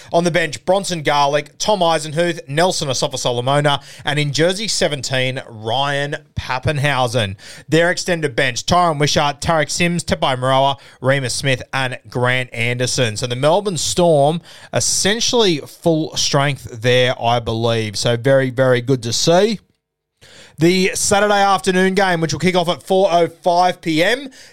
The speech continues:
the Penrith Panthers and the New Zealand Warriors. I believe this game was scheduled to be the late one, but because that'd be too late in New Zealand, it will be the four o'clock game, which is a great move.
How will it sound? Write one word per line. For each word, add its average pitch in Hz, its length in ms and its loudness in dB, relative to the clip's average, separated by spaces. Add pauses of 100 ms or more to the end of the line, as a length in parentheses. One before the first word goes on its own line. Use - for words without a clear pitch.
the 156 380 0
Penrith 175 320 -2
Panthers 160 360 -2
and 147 80 -10
the 147 80 -4
New 151 140 -4
Zealand 147 300 -2
Warriors. 156 320 2
I 165 160 0
believe 165 480 0
this 156 180 -4
game 160 320 -2
was 135 100 -6
scheduled 143 600 -4 (220)
to 147 100 -12
be 156 60 -4
the 139 120 -2
late 156 280 0
one, 175 260 0
but 170 100 -4
because 160 260 -2
that'd 156 180 2
be 139 100 -4
too 151 220 -2
late 143 200 0
in 135 100 -8
New 131 140 -4
Zealand, 139 320 0
it 131 80 -2
will 143 140 0
be 135 80 -2
the 120 100 -2
four 135 220 0
o'clock 127 300 -2
game, 131 200 -2
which 117 140 -10
is 117 60 -10
a 117 40 -12
great 131 280 0
move. 147 320 0